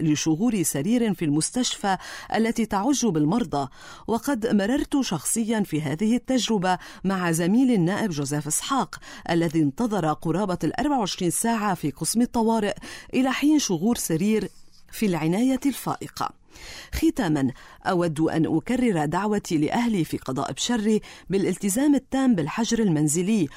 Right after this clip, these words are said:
واعتماد كل سبل الوقاية الشخصية من الوباء، لأنها الأساس من أجل حمايتهم وحماية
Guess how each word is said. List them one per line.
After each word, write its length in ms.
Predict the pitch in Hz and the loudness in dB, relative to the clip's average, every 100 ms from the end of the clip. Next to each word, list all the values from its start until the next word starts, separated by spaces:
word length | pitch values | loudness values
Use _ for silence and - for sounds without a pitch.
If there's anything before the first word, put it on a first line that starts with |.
| - - | -16 -4
واعتماد 680 | 156 151 170 170 233 180 - - | -2 -2 0 2 0 -2 -4 -4
كل 240 | - 311 277 | 2 2 4
سبل 360 | - 208 226 | 0 2 2
الوقاية 500 | 185 147 147 190 196 | 2 2 0 -2 -2
الشخصية 640 | 165 - - - 226 208 143 | 0 -4 -4 -2 0 0 2
من 160 | 143 | 2
الوباء، 480 | 139 160 190 247 - - - - | 0 0 0 0 -2 -6 -18 -6
لأنها 360 | 165 143 156 151 | -2 2 2 0
الأساس 580 | - 156 220 240 240 165 | -2 -2 0 0 0 0
من 160 | 151 | -2
أجل 320 | - 147 156 151 | -2 -2 -2 -2
حمايتهم 760 | 156 143 151 233 220 208 196 - - - | -2 0 0 0 0 2 0 -2 -14 -6
وحماية 520 | 190 226 208 294 311 | -4 2 2 4 2